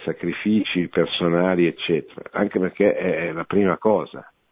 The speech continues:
Però bisogna se-, avere questa accortezza di tentare di, di, di coinvolgere le, le, le comunità, gli ambienti, le parrocchie,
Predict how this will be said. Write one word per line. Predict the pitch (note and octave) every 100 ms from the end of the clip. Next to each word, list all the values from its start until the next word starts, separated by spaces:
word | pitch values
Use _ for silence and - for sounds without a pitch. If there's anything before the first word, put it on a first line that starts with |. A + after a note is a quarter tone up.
| _ _ _ _ _ _ _ _ _ _
Però | - D#3+
bisogna | D#3 A#2+ B2
se-, | B2+
avere | - G2+ C#3+ B2+
questa | A2+ A2+ - A2
accortezza | - - G#2+ - C#3 D#3 D3+ F3
di | E3 G#2 -
tentare | G#2 G2 F#2+ A2+ B2 C3 C#3+ A#2 F2+ - _ _
di, | F2 E2+ -
di, | F#2 F2 D#2+ D#2 - -
di | F#2+
coinvolgere | G2+ F#2+ F#2+ A#2+ A#2+ B2
le, | F#2+ E2+ E2+
le, | D#2+ D#2+ D2
le | F2
comunità, | - E2+ F2 E2+ A2 B2+
gli | F#2
ambienti, | D#2+ D2+ G2 A#2+ -
le | E2 -
parrocchie, | D#2 D2 G2 A2+ - E2 E2+ D#2+ D#2+ D2